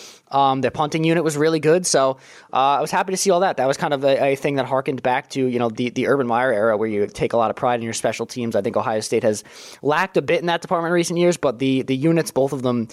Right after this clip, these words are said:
uh, overall looked pretty solid. So no, no complaints from me there either, as just kinda we,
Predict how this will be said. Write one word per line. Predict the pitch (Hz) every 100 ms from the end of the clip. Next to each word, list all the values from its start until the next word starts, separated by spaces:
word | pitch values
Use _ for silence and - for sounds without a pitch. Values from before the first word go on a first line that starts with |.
| - - -
uh, | - 117
overall | 135 135 127 120
looked | 131
pretty | 180 160
solid. | 165 107 92
So | 123
no, | 120 147 139
no | 156
complaints | - - 147
from | 135
me | 131
there | 127 117
either, | 113 110
as | 101 -
just | 113
kinda | 120 110
we, | 110